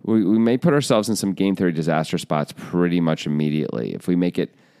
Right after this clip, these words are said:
seventy-two hundred instead or something like that, sixty-eight hundred, I don't know.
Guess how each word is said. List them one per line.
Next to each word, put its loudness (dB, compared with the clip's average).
seventy-two 0
hundred 2
instead 0
or 0
something -4
like -2
that, -2
sixty-eight -4
hundred, 0
I -2
don't -2
know. -6